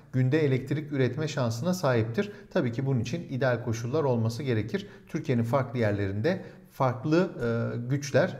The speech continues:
olabilir. "Bir ev için kaç kilowattlık bir sistem kurmamız gerekir?" diye çokça sorulur. Ama bu soru biraz havada kalan bir sorudur. Çünkü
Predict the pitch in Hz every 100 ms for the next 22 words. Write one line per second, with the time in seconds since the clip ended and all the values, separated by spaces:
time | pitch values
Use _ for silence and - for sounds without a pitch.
0 | - 156 123 113 104 87 - - - -
1 | 196 247 220 - 214 208 208 - 202 165
2 | 156 147 135 143 143 139 - - 135 156
3 | 151 156 147 143 139 143 139 139 151 131
4 | 113 113 110 113 - 113 170 214 185 180
5 | 185 185 214 208 202 185 - 160 165 202
6 | 185 165 127 117 117 120 220 - 170 151
7 | 170